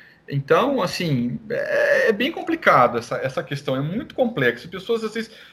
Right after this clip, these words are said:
falam, é, isso, assim, mas a gente tem que pensar um pouco na consequência disso. E outra coisa, do ponto de vista de saúde pública, também é outro problema.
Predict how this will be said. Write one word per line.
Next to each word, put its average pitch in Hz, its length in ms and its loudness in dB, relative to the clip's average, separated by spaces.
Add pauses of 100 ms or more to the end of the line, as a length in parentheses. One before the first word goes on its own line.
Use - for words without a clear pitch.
(160)
falam, 185 800 0
é, 156 220 -2
isso, 190 420 -4
assim, 208 280 -8
mas 185 180 0
a 190 60 2
gente 208 180 -2
tem 233 120 -8
que 233 120 -12
pensar 196 440 0
um 151 80 0
pouco 156 220 0
na 147 100 2
consequência 131 760 -2
disso. 92 320 -14
E 175 120 -2
outra 269 240 6
coisa, 147 400 0 (300)
do 147 80 -2
ponto 208 180 2
de 185 40 -6
vista 202 180 -8
de 165 60 -14
saúde 147 300 2
pública, 175 400 -6
também 190 300 -2
é 240 40 -2
outro 202 300 0
problema. 107 460 -2